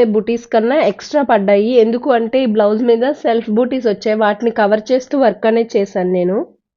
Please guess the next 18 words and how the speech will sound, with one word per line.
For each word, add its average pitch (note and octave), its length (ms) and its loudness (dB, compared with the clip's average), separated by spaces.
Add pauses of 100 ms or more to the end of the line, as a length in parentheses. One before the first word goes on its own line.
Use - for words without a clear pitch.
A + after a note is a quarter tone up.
(100)
అంటే A#3 220 0
ఆ D4+ 120 4
సెల్ఫ్ A#3 380 4
బూటీస్ C4 400 0
మీదే B3 260 4
మనం C4+ 280 4
బూటీస్ A3+ 360 0
అనేవి A#3 240 4
ఎగ్జాక్ట్‌గా G#3 520 0
యాడ్ F#3+ 260 0
చేసాము. G3+ 460 0 (440)
నార్మల్గా C#4+ 680 4
ఉందనుకోండి, C4 640 2 (160)
అంతే B3 360 2
లెంత్లో C4 480 2
అన్ని B3 260 2
బూటీస్ B3 360 -2
పడవు, G#3+ 380 2